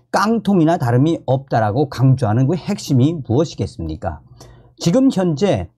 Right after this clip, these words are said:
김정은이가 한바탕 난리가 났습니다. 미 우주군 북한 정찰 위성 고철로 파괴. 북한의 국방성 지금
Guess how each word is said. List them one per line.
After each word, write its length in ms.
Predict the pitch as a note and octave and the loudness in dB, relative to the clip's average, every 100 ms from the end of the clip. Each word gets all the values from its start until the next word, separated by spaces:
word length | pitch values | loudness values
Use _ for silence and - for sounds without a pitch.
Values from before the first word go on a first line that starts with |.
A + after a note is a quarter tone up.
| - - _ | -20 -20 _
김정은이가 720 | - F#3 A3 G3 F3 E3+ F3 | 0 2 4 2 2 2 0
한바탕 600 | E3+ E3+ C#3+ C3 E3+ E3+ - | 0 0 0 0 -2 -4 -2
난리가 500 | G#2 G#2+ B2 A#2 C3 | -2 0 2 2 2
났습니다. 560 | G#2 - F#2+ F2+ D2 - _ - _ - | 0 -2 -4 -4 -6 -12 _ -20 _ 0
미 380 | B2+ G#3+ B3 - - | 4 4 2 -2 -2
우주군 640 | G#3+ G#3+ G#3+ C#3+ G2+ D#2 _ _ - _ - | 0 2 2 2 0 -4 _ _ -20 _ -6
북한 640 | C#3 C#3 - A3 A3+ - _ _ - | -6 -4 0 0 0 -6 _ _ -4
정찰 680 | E3+ G3+ G3+ - F#3+ F3+ - | 0 0 0 -2 -2 -2 -2
위성 460 | F3+ G#3 D3 F#2 - _ _ _ | 0 2 0 -2 -10 _ _ _
고철로 840 | - C#3+ C#3 - D#3 D3 E3 E3+ - - | -2 -2 -2 -2 2 4 4 2 -4 -12
파괴. 480 | - D#3 G#2 D2+ - _ - - _ _ C#3 C#3 - | -4 -4 -4 -8 -14 _ -20 -20 _ _ -2 -2 -2
북한의 460 | C#3 C3+ G3 A#3 E3+ | -4 0 0 0 -2
국방성 640 | C3 - D#3+ D#3 D#3+ C#3+ | -4 -4 0 0 2 0
지금 380 | - B2 D#3+ D3 | -2 -2 -2 -2